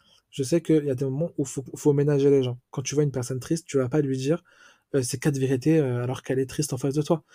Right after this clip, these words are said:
Il faut s'adapter à la personne et peut-être, potentiellement, si, im-, imaginons, il y a une amie à toi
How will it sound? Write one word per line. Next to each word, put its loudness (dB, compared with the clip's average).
Il -2
faut 0
s'adapter 0
à 4
la 2
personne -2
et 0
peut-être, -2
potentiellement, 2
si, -6
im-, 2
imaginons, 2
il 4
y 4
a 4
une 0
amie 0
à 0
toi -2